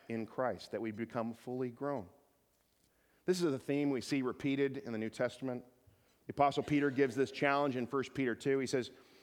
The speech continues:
"Therefore, rid yourselves of all malice and all deceit, hypocrisy, envy, and slander of every kind.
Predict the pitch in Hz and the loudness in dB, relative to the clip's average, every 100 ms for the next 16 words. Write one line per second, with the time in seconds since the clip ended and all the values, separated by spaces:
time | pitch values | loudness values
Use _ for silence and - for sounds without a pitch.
0 | _ 135 156 - 143 127 123 156 175 151 | _ 4 4 4 2 4 2 2 2 0
1 | - 104 107 120 - - _ _ _ _ | 2 2 2 -2 -8 -18 _ _ _ _
2 | - 117 135 139 123 127 131 123 131 110 | -4 2 2 4 4 4 4 0 -2 -2
3 | 117 127 - 123 117 - - 113 - 117 | -2 -2 -2 -2 -2 -6 -10 -4 0 2
4 | 123 120 - 120 110 107 110 120 98 - | 0 -6 -4 -4 -2 -2 -2 -2 -4 -4
5 | 117 120 120 104 113 113 - 98 92 | -2 0 0 0 -2 -2 -4 -6 -6